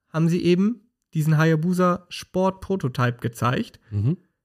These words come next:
Speaker 1: der halt einfach mehr aussieht wie ein Auto. Also ist voll verkleidet.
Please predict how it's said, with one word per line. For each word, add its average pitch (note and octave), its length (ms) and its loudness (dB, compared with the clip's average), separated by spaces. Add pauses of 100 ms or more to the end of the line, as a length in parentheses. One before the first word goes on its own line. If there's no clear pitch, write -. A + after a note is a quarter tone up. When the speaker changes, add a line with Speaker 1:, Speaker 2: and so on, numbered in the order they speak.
(360)
Speaker 1:
der E3 200 -2
halt E3+ 180 0
einfach D#3 300 0
mehr D#3 260 4
aussieht D#3 320 -4
wie C3+ 80 -2
ein A#2+ 60 -2
Auto. D#3 300 0
Also B2+ 120 -2
ist A#2+ 100 -6
voll D#3+ 200 0
verkleidet. E3 720 0